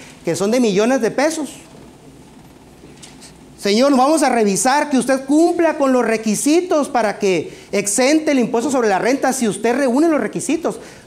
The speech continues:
¿Qué le dices a tus clientes cuando estás con ellos para que ellos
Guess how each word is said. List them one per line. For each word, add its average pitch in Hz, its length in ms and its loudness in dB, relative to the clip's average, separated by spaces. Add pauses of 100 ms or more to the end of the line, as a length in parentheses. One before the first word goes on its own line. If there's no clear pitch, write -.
(200)
¿Qué 285 180 2
le 330 160 2
dices 311 360 0
a 294 120 -4
tus 214 180 -4
clientes 285 540 0
cuando 190 520 0
estás 233 380 -2
con 240 220 -4
ellos 233 340 0
para 160 260 -4
que 170 140 -2
ellos 240 260 0